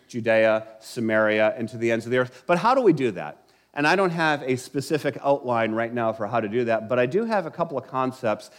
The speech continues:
that I think we need to think about, and we need to always think about. Whether it is as an individual or as it is with a church, we always need to ask ourselves,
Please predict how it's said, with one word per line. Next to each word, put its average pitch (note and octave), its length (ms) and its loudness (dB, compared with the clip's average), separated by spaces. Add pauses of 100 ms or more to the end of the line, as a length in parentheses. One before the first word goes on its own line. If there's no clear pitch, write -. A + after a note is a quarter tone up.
(140)
that D3 100 4
I C#3 60 4
think E3+ 220 0
we E3 100 4
need C#3 180 2
to C#3 80 -10
think G3+ 220 -2
about, F2+ 360 -4
and C3 120 0
we D3+ 80 2
need E3 140 4
to D#3+ 60 -8
always D#3+ 360 0
think G2 200 -10
about. E2 360 -10 (420)
Whether F3+ 340 2
it A3 80 0
is F3 180 2
as E3 140 2
an D3+ 140 2
individual C#3 840 -2 (220)
or C3+ 180 4
as C3+ 200 2
it C3+ 100 -4
is C3 380 0 (160)
with B2 220 0
a A#2 100 4
church, B2+ 560 0 (140)
we D#3 180 2
always F3 520 0
need F#3 220 0
to E3+ 140 -12
ask D3+ 320 -6
ourselves, A#2 580 0